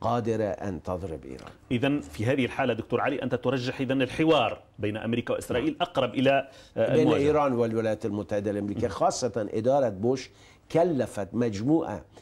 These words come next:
Speaker 1: من الخبراء بينهم إيرانيين مثل الدكتور ولي نصر
Speaker 2: مم.
Speaker 1: لدراسة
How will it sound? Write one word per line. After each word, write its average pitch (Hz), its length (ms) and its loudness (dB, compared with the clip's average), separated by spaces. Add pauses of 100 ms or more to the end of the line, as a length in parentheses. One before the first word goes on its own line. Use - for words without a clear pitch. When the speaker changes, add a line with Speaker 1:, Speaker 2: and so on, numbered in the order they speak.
(200)
Speaker 1:
من 139 180 4
الخبراء 123 560 0
بينهم 123 480 0
إيرانيين 120 540 2
مثل 117 260 -4
الدكتور 107 400 -2
ولي 107 280 0
نصر 117 420 -4 (200)
Speaker 2:
مم. 110 280 -2
Speaker 1:
لدراسة 120 840 0